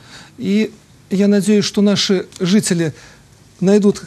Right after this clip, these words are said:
каждый подходящую себе, для себя ярмарку, потому что, ну, это на самом деле выгодно и интересно. И я надеюсь, э, что в двадцать третьем году, в двадцать третьем году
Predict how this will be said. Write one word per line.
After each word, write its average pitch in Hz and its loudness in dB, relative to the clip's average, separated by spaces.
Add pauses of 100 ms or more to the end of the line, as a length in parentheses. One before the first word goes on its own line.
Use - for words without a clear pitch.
каждый 185 -2
подходящую 202 0
себе, 202 -2
для 196 0
себя 202 0
ярмарку, 214 -2
потому 180 -6
что, 170 -6
ну, 175 -2
это 190 -2
на 180 -4
самом 185 -2
деле 180 0
выгодно 175 -2
и 170 -2
интересно. 185 -4 (320)
И - -4
я 196 2
надеюсь, 196 0
э, 175 -4
что - -4
в 160 -4
двадцать 196 -4
третьем 196 -2
году, 180 -4
в 160 -8
двадцать 180 -6
третьем 170 -4
году 151 -2